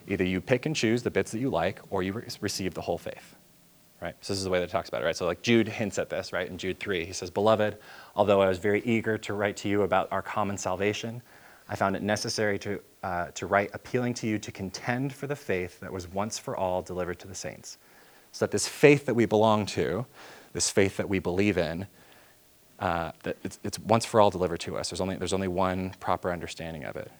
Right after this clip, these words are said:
right? And so the way that the church began to talk about it is that we talked about the Catholic Church, whose faith is according the whole thing as it's passed on. I don't pick and choose the bits that I like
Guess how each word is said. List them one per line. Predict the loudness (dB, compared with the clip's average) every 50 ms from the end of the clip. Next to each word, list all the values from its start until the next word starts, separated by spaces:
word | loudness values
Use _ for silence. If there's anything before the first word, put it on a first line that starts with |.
| _
right? | -6 -6 -6
And | -6 -6
so | -6 -2
the | 4 6
way | 8 8
that | 6 6 4
the | 2 4 4 2 0 -2
church | -6 0 0 2 0 0 -2
began | -4 -2 0 0 -2
to | 0 0
talk | 0 0 0 0
about | 2 2 2 2
it | 0 -2
is | -4 -6 -8
that | -10 -10 -10 -10
we | -6
talked | -6 -6 -4 -4
about | -6 -6 -6
the | -6
Catholic | 0 2 2 2 2 0 -6 -8 -8 -8
Church, | -6 -4 -4 -4 -6 -10 -14 -14 -16 _ _ _ _ _ _ -12
whose | -10 -8 -2
faith | 0 0 0 0
is | -2 -6
according | -4 -2 -2 -2 -2 -2 -6 -8 -8 -8
the | -8 2
whole | 8 8 8 8
thing | 8 6 2 0 0 0 -4 -6 -2 0
as | 0 0 0
it's | -2 -4
passed | -2 -2 -2 -2 -2
on. | -4 -4 -4 -6 -8 -12 -8 -4
I | -2
don't | 0 0 -2 -2
pick | -6 -6 -4
and | -4 -2
choose | -2 -2 -2 -2
the | -2 -4
bits | -4 -4 -4 -4
that | -4 -2
I | -2
like | 0 -2 -2 -4 -6 -12